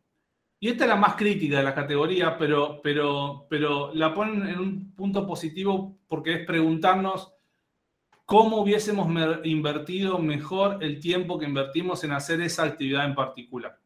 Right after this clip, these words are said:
Y eso implica no hacerla a futuro, porque para que entre un post-it amarillo, que son cosas que tenemos que empezar a hacer,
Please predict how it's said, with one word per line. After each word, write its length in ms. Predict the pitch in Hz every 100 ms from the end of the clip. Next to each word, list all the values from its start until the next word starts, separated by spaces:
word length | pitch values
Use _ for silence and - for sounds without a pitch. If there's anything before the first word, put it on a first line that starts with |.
| _ _ _ _ _ _ _ _ _ _ _ _ _ -
Y 120 | 180
eso 160 | 202 208
implica 760 | 208 196 202 214 208 - - _
no 180 | 190 214
hacerla 320 | 202 233 175
a 60 | 139
futuro, 340 | 143 151 143
porque 460 | 135 131 131 - _ _ _ _ _ _
para 240 | 151 147 147
que 80 |
entre 240 | 185 196 190
un 180 | 170 -
post-it 640 | 185 180 - 170 160 - _ _ _ _ _ _ _ -
amarillo, 800 | 127 139 190 220 - 196 - -
que 80 | -
son 160 | 131
cosas 240 | 123 135 131
que 60 |
tenemos 280 | 123 131 135
que 60 | 131
empezar 280 | 123 120
a 60 | 143
hacer, 260 | 143 208